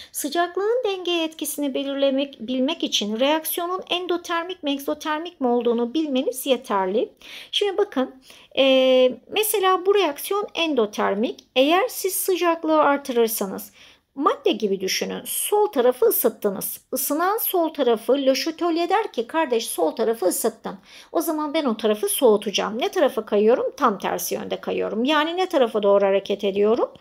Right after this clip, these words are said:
Ürünlere doğru hareket ediyorum. Ürünlere doğru hareket ettiğime göre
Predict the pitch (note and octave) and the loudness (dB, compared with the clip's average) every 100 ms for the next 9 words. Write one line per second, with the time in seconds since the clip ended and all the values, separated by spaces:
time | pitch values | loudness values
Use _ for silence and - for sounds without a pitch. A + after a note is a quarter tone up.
0 | - - _ A#3+ G#3+ G3+ F#3+ F#3+ F#3+ F#3 | -20 -20 _ 0 0 0 0 0 0 -2
1 | F#3 F#3 F#3 F3 F3+ F#3+ F#3+ - G3+ - | -2 -2 -4 -6 -8 -8 -6 -8 -10 -16
2 | - - B3 A#3+ C4+ D#4 G4 B4+ G4+ F4 | -20 -8 -2 2 2 4 4 6 4 4
3 | E4+ D#4 D#4 C4+ C#4 C4 A#3+ A3+ A3+ G#3 | 2 0 -2 0 0 0 0 2 2 2
4 | G3 F#3 | 0 0